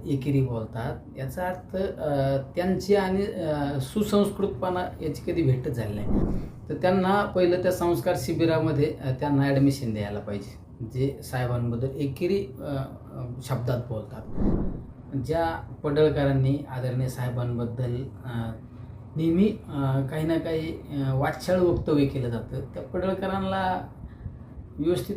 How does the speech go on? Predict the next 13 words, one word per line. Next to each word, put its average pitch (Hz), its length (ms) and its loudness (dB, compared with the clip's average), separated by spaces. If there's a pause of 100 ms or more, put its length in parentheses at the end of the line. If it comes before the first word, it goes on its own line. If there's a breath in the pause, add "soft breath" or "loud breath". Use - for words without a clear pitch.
करायला 180 280 2
काही 170 180 4
वेळ 165 180 6
लागणार 127 400 2
नाही. - 180 -8 (680)
पण 117 160 -4
शेवट 170 320 -2
आम्ही 156 460 -4
संस्कारिक. 135 540 0 (560)
आपली, 156 680 -2 (180)
आपली 185 260 0
उंची 175 360 4
काय, 131 200 -4